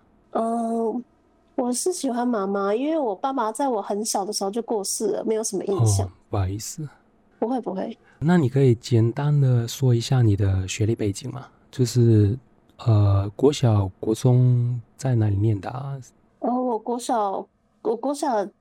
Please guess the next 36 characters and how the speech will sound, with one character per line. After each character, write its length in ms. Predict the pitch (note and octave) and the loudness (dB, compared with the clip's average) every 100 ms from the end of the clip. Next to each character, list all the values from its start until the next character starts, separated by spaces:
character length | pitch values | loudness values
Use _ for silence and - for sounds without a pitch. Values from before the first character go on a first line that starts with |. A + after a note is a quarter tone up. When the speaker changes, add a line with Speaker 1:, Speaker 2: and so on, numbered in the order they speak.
| - | -6
Speaker 1:
搬 200 | A3+ A#3+ | -4 -2
过 240 | A#3 C4+ | -2 -4
三 240 | A3+ A3 G#3+ | -4 -4 -4
次 240 | G#3+ A#3+ G#3 | -4 -4 -4
家， 340 | - F3+ F3 | -4 -4 -4
所 180 | - F#3+ | -4 -2
以 280 | F3+ - - | -2 -2 -4
Speaker 2:
三 260 | D#3 D3+ | -2 -2
次？ 180 | - E3 B2 - | 0 0 0 -4
Speaker 1:
对， 220 | G#3+ E3+ | -2 0
因 140 | A3+ | -2
为 80 | A#3+ | 0
我 160 | G#3+ F#3+ | 0 -2
一 80 | B3+ | -4
开 180 | B3+ | -4
始 160 | A#3 F#3+ | -4 -4
不 140 | F3 | -6
是 380 | F3 G3+ F#3 F3+ - _ _ | -2 -2 0 -4 -6 _ _
住 160 | - A3+ | -6 -4
在 120 | A3 | -2
现 200 | G#3+ A#3+ | -4 -4
在 120 | G#3 | -4
这 80 | G3 | -2
个 80 | G3 | -4
地 200 | F3+ F#3+ | -2 -4
方， 360 | F3+ E3 - A3+ | -2 -6 -6 -6
我 160 | A3+ G#3 | -4 -4
出 200 | G#3 A#3 | -4 -6
生 200 | A#3+ A3+ | -4 -4
地 160 | B3+ A3+ | -4 -4
是 140 | A3+ | -4
在 380 | G#3+ A3 F#3+ - | -2 -2 -2 -2
南 260 | F3+ E3+ | -4 -4
投， 380 | F3+ - C3+ - | -4 -4 -4 -8
然 160 | - F3 | -8 -4
后 340 | G3+ F#3+ F#3 | -4 -4 -6